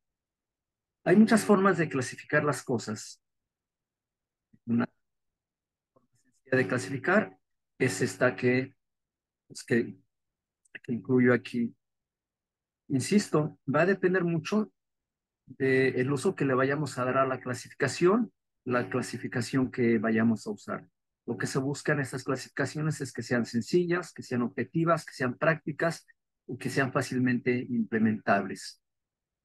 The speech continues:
Y bueno, empezaremos por decir que los recursos no renovables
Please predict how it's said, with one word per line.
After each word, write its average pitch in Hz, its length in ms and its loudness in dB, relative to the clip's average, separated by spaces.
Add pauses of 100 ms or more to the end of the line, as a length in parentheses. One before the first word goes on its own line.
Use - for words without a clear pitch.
(420)
Y 165 120 2
bueno, 196 480 4 (400)
empezaremos 139 540 0
por 151 160 -2
decir 156 340 -2
que 123 480 2 (1400)
los 131 280 0
recursos 143 640 -2
no 131 260 0
renovables 170 800 0